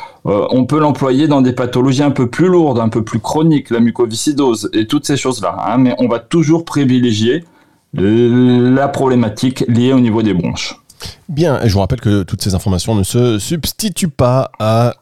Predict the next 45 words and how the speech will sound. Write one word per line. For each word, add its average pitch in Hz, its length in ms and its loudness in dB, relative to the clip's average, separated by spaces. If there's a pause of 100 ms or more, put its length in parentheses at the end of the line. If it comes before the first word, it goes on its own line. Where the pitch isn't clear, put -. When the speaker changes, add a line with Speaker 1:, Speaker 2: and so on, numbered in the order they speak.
(280)
Speaker 2:
une, 98 220 2
un 87 380 0
avis 90 120 -4
médical 92 380 -2
ni, 98 260 0
euh, 82 160 -2
évidemment 85 440 -2
à 73 40 -6
un 80 120 -8
traitement. 123 640 -4
Prenez 92 240 -4
ça 98 220 -6
comme 92 260 -2
des 82 220 -6
informations, 98 680 -4
donc, 90 300 -6
évi-, 110 160 -2 (140)
sur - 340 -4
des, 107 200 -2 (220)
sur 101 140 -6
des 95 80 -4
bases 101 220 -2
scientifiques, 101 500 -6
hein, 117 240 -2
euh, 87 220 -2
mais 104 100 0
voilà, 92 180 -2
sur - 140 -6
l'utilisation 101 440 -4
de 107 40 0
l'aromathérapie, 98 500 -4
c'est, 98 140 -4 (300)
c'est - 100 -6
très 107 160 -2
intéressant. 117 440 0 (260)
Donc 139 120 -2
on 147 40 -2
reste 175 220 -2
sur 151 120 -4
la 139 80 2
sphère 135 220 -2
O 135 100 2
R 170 60 2
L, 214 120 2
mais, 214 380 2